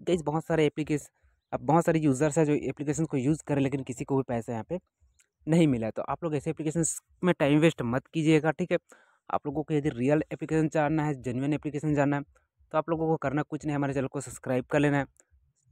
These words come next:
सब्सक्राइब करके बेल आइकन को भी दबा देना है। और गाइस यार हम रोज़ एक नया एप्लीकेशन से लेके आते हैं जिसमें आप पैसे कमा सकते हो, हंड्रेड परसेंट real and genuine एप्लीकेशन लेके आते हैं जिसमें आप पैसे कमा सकते हो और आपको पैसे मिलता ही है हंड्रेड परसेंट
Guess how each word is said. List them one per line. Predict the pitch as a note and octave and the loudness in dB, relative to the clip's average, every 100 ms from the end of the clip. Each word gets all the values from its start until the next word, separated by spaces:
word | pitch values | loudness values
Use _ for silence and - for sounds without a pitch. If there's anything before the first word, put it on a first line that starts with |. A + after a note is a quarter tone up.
| _ _ _ _ _ _ _ - | _ _ _ _ _ _ _ -12
सब्सक्राइब | - - - C3+ | -8 -8 -4 -6
करके | C#3+ C#3+ | -4 -6
बेल | C3 C3+ | 0 0
आइकन | C3+ | 0
को | C3+ | -2
भी | C#3 | -2
दबा | C#3 C#3 | 4 4
देना | C3 C#3 | 4 0
है। | C3 - _ _ _ | -4 -10 _ _ _
और | C3 | -4
गाइस | D3 E3 | -2 2
यार | F3 | 4
हम | E3+ E3 D3 - | 4 0 -6 -4
रोज़ | D3 D3+ | -2 0
एक | D3+ | 0
नया | C3+ C#3 - - | 2 2 -2 -12
एप्लीकेशन | C3+ D3 C#3+ D3+ | -8 -6 -4 -2
से | C#3+ | -2
लेके | C#3+ C3+ | -2 -2
आते | A#2+ | -2
हैं | C#3+ | -4
जिसमें | B2+ C#3+ | -4 -4
आप | - | -2
पैसे | A#2+ - | -4 -4
कमा | - C3+ C3 | -2 0 0
सकते | C#3+ - | -4 -6
हो, | C3+ - _ _ _ A#2+ | -8 -8 _ _ _ -6
हंड्रेड | B2+ C#3 | -6 -6
परसेंट | D3 D3+ C#3+ | -4 -2 0
real | A#2 C#3+ D3+ | 2 4 4
and | C3+ C3 | 2 0
genuine | C3 C#3 | 2 2
एप्लीकेशन | C#3+ D3 C3 D3+ | 0 -2 -6 -4
लेके | C#3+ C3+ | -2 -2
आते | A#2 D3 | -2 -4
हैं | E3 _ _ _ _ B2 | -10 _ _ _ _ -12
जिसमें | B2 C#3+ | -4 -4
आप | - | -2
पैसे | A#2 - D3+ | -4 -4 -6
कमा | - C#3 | -2 0
सकते | C3 B2 - | 0 -4 -4
हो | D3 | -2
और | A#2+ | 0
आपको | A#2+ - D3 | 0 -2 -6
पैसे | B2+ A#2+ C3+ | -6 -4 -2
मिलता | B2 A#2 A#2+ | 0 0 0
ही | A#2+ | -2
है | G2+ | -2
हंड्रेड | A2 G#2 - | -6 -8 -12
परसेंट | F#2+ - | -14 -14